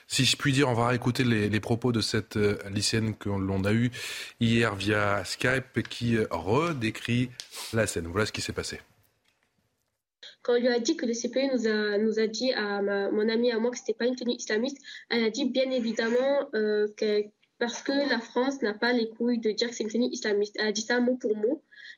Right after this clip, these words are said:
Speaker 2: Et elle a répété trois fois quand on lui a demandé de parler avec politesse. Euh, elle a répété encore et encore, en fait. Et, euh, après, elle a, elle a tenu plusieurs propos du genre en disant que on aurait été, euh,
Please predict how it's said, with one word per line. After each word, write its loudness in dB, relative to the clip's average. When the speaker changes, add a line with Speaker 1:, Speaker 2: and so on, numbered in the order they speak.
Speaker 2:
Et 0
elle 2
a 0
répété -2
trois -2
fois -4
quand -2
on 0
lui 2
a -2
demandé 0
de -20
parler -2
avec 0
politesse. -4
Euh, 2
elle 0
a -4
répété -4
encore -4
et 0
encore, -6
en -8
fait. -10
Et, -4
euh, 0
après, 0
elle 2
a, -4
elle 0
a -2
tenu 0
plusieurs 0
propos -4
du -2
genre 0
en 0
disant -2
que 2
on 2
aurait 2
été, 0
euh, 0